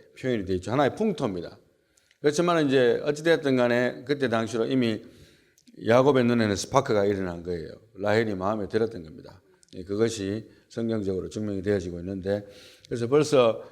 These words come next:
여기서부터 썸이, 썸을 탔다, 이렇게 이야기를 하고 있습니다. 그리고 이제 보면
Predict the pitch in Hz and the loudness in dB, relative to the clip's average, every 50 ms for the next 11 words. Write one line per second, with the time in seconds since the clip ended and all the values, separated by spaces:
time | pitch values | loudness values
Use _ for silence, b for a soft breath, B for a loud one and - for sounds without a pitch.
0 | B B 131 156 160 135 143 131 117 113 117 113 98 - 160 156 151 147 139 123 | B B 0 0 2 2 2 0 0 0 0 0 0 0 0 2 2 4 2 2
1 | 113 - - - - - - - - - - 143 131 - 165 151 139 120 - 110 | 0 -2 -6 -14 -20 -20 -18 -16 -16 -16 -16 -8 -2 0 2 2 2 0 0 -2
2 | 101 - 117 104 92 90 90 95 98 95 101 92 95 95 95 92 90 82 101 95 | -2 2 2 2 2 2 0 -4 -4 -4 -2 -2 -2 -2 -2 -4 -6 -6 -6 -6
3 | 90 82 80 - 87 82 80 78 82 92 120 127 B B B B B B B B | -8 -8 -10 -12 -14 -14 -14 -10 -8 -8 -8 -8 B B B B B B B B
4 | B B B 151 165 160 147 127 131 123 113 107 127 131 127 117 117 127 139 147 | B B B 2 4 4 6 6 6 6 6 6 4 4 4 6 4 4 2 0
5 | - - | -6 -14